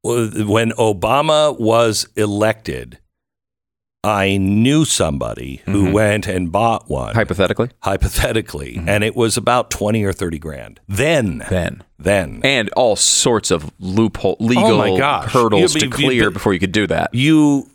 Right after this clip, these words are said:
Speaker 2: You can do it, though.
Speaker 1: you can do it.
Speaker 2: They are not banned.
Speaker 1: But you, you're not
Speaker 2: They're just close to banned.
Speaker 1: You are generally not a criminal.
Speaker 2: Mm-hmm.
Speaker 1: Um,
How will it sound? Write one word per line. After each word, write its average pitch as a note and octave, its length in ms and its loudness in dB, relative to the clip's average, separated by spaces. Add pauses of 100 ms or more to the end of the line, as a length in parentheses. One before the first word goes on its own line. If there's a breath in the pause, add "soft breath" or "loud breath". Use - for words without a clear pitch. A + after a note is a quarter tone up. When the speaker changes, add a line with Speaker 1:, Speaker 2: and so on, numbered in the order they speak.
(280)
Speaker 2:
You C3+ 100 0
can A3 380 0
do G3+ 180 2
it, A2 80 0
though. E3 160 2
Speaker 1:
you - 60 -4
can G#3+ 320 0
do G#3+ 220 4
it. G#2+ 140 0
Speaker 2:
They C3 120 2
are C3 80 0
not D3 300 -2
banned. F#2+ 540 0 (120)
Speaker 1:
But D3+ 180 -2
you, C#3 300 2
you're F3 240 2
not F3 480 2
Speaker 2:
They're A2 140 2
just - 120 -2
close - 240 0
to - 80 0
banned. - 220 -2
Speaker 1:
You B3 140 6
are A3 260 4
generally A#3+ 640 2
not E3 720 2
a D#3+ 80 0
criminal. D3 880 2
Speaker 2:
Mm-hmm. E2 600 -6
Speaker 1:
Um, G#2 680 2